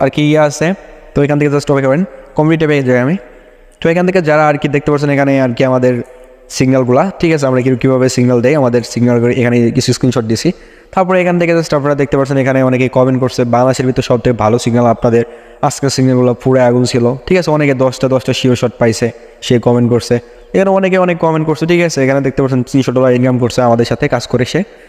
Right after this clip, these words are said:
এখানে একজন দেড়শো ডলার ইনকাম করছে, তারপরে এখানে দুশো ডলার। তো এখানে যে আমরা, আমরা যে সিগন্যালগুলো দিয়ে থাকি, ঠিক আছে? সেগুলো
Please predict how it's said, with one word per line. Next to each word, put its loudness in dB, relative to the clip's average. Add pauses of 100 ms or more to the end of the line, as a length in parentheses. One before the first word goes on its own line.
(160)
এখানে 0
একজন 2
দেড়শো -2
ডলার 2
ইনকাম 2
করছে, -2
তারপরে 2
এখানে 0
দুশো -2
ডলার। 2 (640)
তো -2
এখানে 0
যে 2
আমরা, 2
আমরা 0
যে -2
সিগন্যালগুলো 0
দিয়ে 2
থাকি, 0 (240)
ঠিক -2
আছে? -4
সেগুলো 0